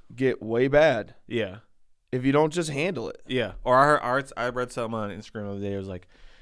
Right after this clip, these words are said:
Speaker 2: better have, better to have a c-, hard conversation right now than to clean up a, a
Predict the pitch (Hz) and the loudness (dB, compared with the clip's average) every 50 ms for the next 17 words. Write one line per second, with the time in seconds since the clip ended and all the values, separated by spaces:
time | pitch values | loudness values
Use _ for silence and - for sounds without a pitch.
0 | - - - - 110 120 127 127 123 123 117 113 107 104 - - 90 104 110 117 | -20 -14 -2 2 4 4 4 4 2 2 2 2 0 -2 -10 -2 0 2 2 2
1 | 120 110 113 113 110 101 95 92 - - - - 117 107 104 101 98 - 104 104 | 2 0 0 0 0 0 -2 -6 -8 -14 -14 -6 -2 -2 -2 -2 -2 -6 -6 -6
2 | 98 95 92 - 101 98 92 - 95 95 98 90 85 90 95 95 92 87 87 90 | -6 -8 -8 -8 -10 -10 -10 -12 -12 -10 -10 -10 -10 -10 -10 -10 -10 -10 -12 -14
3 | 95 110 120 - 98 101 92 95 - - 95 92 90 _ - - 107 101 98 98 | -16 -18 -16 -10 -8 -8 -8 -8 -10 -10 -10 -10 -10 _ -14 -12 -10 -10 -8 -10
4 | 95 92 - 92 92 90 87 - _ _ _ - - 90 87 80 76 | -10 -10 -10 -12 -12 -10 -12 -16 _ _ _ -14 -14 -12 -12 -14 -16